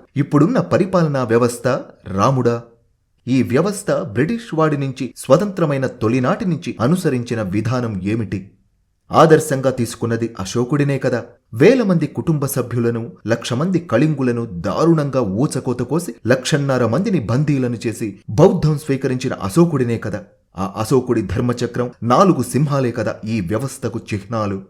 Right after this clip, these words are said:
తొలి దశాబ్దం అంతా ఇదే వ్యవస్థ బౌద్ధానికే కదా పెద్దపీట వేసింది. మరి ఈ దేశంలో ఎన్‌కౌంటర్లు జరగడానికి బౌద్ధాశోకుడు ఆదర్శమా, చండాశోకుడు ఆదర్శమా? స్త్రీలను చెరపట్టినందుకు రాముడు వాలిని, రావణుడిని చంపాడు.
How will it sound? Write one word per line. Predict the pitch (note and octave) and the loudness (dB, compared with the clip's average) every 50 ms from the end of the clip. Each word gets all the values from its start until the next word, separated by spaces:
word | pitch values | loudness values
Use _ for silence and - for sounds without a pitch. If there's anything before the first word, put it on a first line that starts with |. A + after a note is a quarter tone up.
| _ _ _ _ - | _ _ _ _ 6
తొలి | - F#3+ B3 C#4 F3+ G3+ | 6 8 8 8 2 2
దశాబ్దం | F#3+ F#3+ G3 F3+ D3+ D#3+ E3+ D#3 - - | 2 2 2 2 4 4 2 0 0 -4
అంతా | B2+ C3+ - C3+ B2+ D3 | -6 -4 -2 -4 -4 -4
ఇదే | C#3+ G#2+ A2+ C3+ D3 C3+ | -4 -4 0 2 2 2
వ్యవస్థ | A2 A2 B2 C#3 C#3+ - - - | 2 2 0 0 0 -4 -4 -4
బౌద్ధానికే | B2 G2 A#2+ C#3 D3+ C#3+ A#2 A2+ B2+ C3+ B2+ - B2 | -2 0 2 2 2 0 0 -2 -2 -2 -4 -4 -6
కదా | - B2+ A#2 B2+ | -4 -4 -4 -4
పెద్దపీట | - - - G#2+ A2 A2+ B2 A#2 A#2+ A2 - A#2 | -4 -4 -4 -6 -4 -4 -4 -2 -2 -4 -2 -2
వేసింది. | G#2+ G#2+ G#2+ G2+ - A2 G2+ G#2 F#2+ - - _ - | -4 -4 -4 -6 -8 -8 -6 -8 -8 -10 -14 _ 4
మరి | D3+ E3+ F#3 | 6 6 6
ఈ | E3+ F3 F#3 F3 | 8 6 4 4
దేశంలో | E3+ G#3 B3 B3 D4+ D4 A#3+ F#3 | 4 4 2 2 0 2 2 2
ఎన్‌కౌంటర్లు | C3+ A#2 B2+ F#3+ A#3+ - - A3 G3+ G3 F#3+ E3 E3 | 4 4 2 2 2 0 0 0 0 0 0 0 0
జరగడానికి | D3+ G#2 A2+ A#2+ C#3+ C#3+ C3 C3+ B2+ B2 - - A2+ A#2 - | 0 0 0 0 0 0 0 0 0 -2 -4 -6 -10 -8 -4
బౌద్ధాశోకుడు | G2+ G#2 D#3+ G#3 A#3 F3+ C#3+ E3 E3 E3 E3 C#3+ C3 - A#2+ - - - | 2 4 4 4 4 2 4 4 2 4 2 -2 0 0 -2 -2 -2 -2
ఆదర్శమా, | F2 A2+ C3 B2+ A#2+ A#2 - A#2+ A2 A2 B2+ E3+ - - _ _ _ _ _ - - | -2 -2 2 2 0 0 0 -2 -2 -2 -2 -4 -6 -12 _ _ _ _ _ -2 0
చండాశోకుడు | D3+ G3+ A#3+ A#3 A#3 G3+ F#3 F3+ E3+ E3+ E3+ D3+ D3+ | 2 2 4 2 2 2 4 2 2 2 4 2 4
ఆదర్శమా? | D3 D3 C#3+ C#3 C3+ C3+ - C#3+ C3 C3 B2+ C3 - _ _ _ _ _ _ _ _ | 4 4 4 2 0 -2 -4 -4 -4 -4 -4 -6 -10 _ _ _ _ _ _ _ _
స్త్రీలను | - - - - C#3 D3 D3 D3 C#3 C#3 C3+ - B2+ | -18 -8 -2 2 4 6 6 6 4 2 0 0 2
చెరపట్టినందుకు | B2+ C#3+ - C#3+ C3+ - C#3 D#3 G#3 B3+ C4+ - D#3+ G#2+ | 0 2 2 -2 -2 -2 -2 -2 -2 -2 -2 -4 -4 -4
రాముడు | F2+ F#2+ G2+ A2 D#3 F3 E3 D#3+ C#3 | -2 0 2 4 4 6 4 4 4
వాలిని, | A#2+ F#2 F2+ G2+ B2+ C#3+ C#3+ C3+ C3 B2+ B2 - - - | 2 0 2 2 2 2 0 -2 -4 -6 -8 -10 -10 -6
రావణుడిని | G#2 G#2+ A2 B2 F3 G3 F3 D#3 C3+ B2 A2 A2+ A2+ A#2 A2 - G#2+ | 0 2 4 4 6 6 4 4 2 2 0 0 -2 -4 -6 -4 -6
చంపాడు. | G2+ - - A2+ G#2+ G2+ | -6 -4 -4 -6 -6 -6